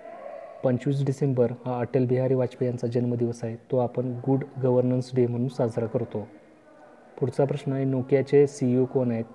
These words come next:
तर त्यांचं नाव आहे पेक्का लँडमार्क. त्यानंतर राजस्थानचे राज्यपाल कोण आहेत? तर त्यांचं नाव आहे कलराज मिश्रा. यूएनडीपीचे headquarter कुठं आहे? तर न्यूयॉर्कमध्ये आहे.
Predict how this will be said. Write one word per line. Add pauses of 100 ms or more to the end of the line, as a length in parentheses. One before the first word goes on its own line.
(120)
तर
त्यांचं
नाव
आहे
पेक्का (1080)
लँडमार्क. (1600)
त्यानंतर
राजस्थानचे
राज्यपाल
कोण
आहेत? (200)
तर
त्यांचं
नाव
आहे
कलराज
मिश्रा. (760)
यूएनडीपीचे
headquarter
कुठं
आहे?
तर
न्यूयॉर्कमध्ये
आहे.